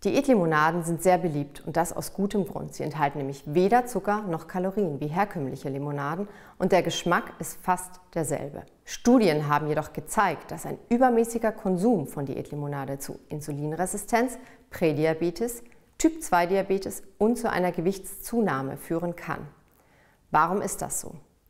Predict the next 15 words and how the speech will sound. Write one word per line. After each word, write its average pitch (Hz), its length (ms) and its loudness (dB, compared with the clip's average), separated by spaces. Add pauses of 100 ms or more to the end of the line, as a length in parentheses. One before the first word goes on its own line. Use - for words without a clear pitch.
(140)
Viele 262 220 8
Diätlimonaden 196 880 4
enthalten 170 480 0
künstliche 226 560 0
Aromen 175 420 4
und 165 140 -2
Süßstoffe, 185 560 0 (240)
wie 170 120 2
zum 160 140 -4
Beispiel 156 320 0
Aspartam 156 760 0
oder 147 200 -6
Saccharin, 160 580 2 (220)
die 196 80 8
oftmals 226 520 2